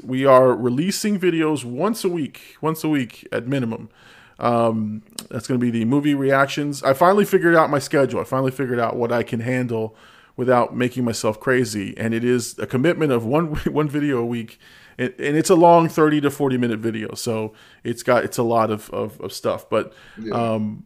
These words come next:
Speaker 1: I wanna thank the people subscribing. Um, y-, you know, the subscriber count keeps going up week to week. I think we're at three thirty-six or three thirty-five or something like that this week. Um, it's just been an amazing a-, amount of growth.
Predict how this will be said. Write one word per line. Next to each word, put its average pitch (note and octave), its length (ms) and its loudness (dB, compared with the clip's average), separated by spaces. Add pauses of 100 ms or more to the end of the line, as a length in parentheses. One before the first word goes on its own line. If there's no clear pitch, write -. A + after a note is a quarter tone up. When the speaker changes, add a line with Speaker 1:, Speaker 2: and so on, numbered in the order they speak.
Speaker 1:
I G#2+ 100 0
wanna C3 200 2
thank C#3 260 -2
the C3+ 80 -2
people C#3 240 0
subscribing. E3+ 800 2
Um, A2 520 -4 (520)
y-, C3+ 140 -14
you C3+ 140 -6
know, A2 280 -6 (100)
the A#2 120 -4
subscriber D3 460 2
count - 280 -2
keeps E3 280 -8
going D3 320 -2
up C#3 180 -4
week C#3 240 -6
to A#2+ 100 -10
week. E3 400 -6 (360)
I - 20 -20
think C3+ 180 -8
we're B2+ 140 2
at - 140 -6
three C#3 200 -2
thirty-six C3+ 640 0
or B2 40 -10
three C3 180 -6
thirty-five B2 560 0
or B2+ 60 -2
something B2 300 -6
like A#2 180 -4
that A#2 220 -4
this - 200 -8
week. D3 320 -6 (460)
Um, A2 560 -6
it's B2 180 -6
just C#3 160 -8
been C3 120 2
an B2 100 2
amazing A#2+ 560 0 (100)
a-, - 240 -8
amount A2+ 280 -2
of G2 100 -12
growth. C3 420 0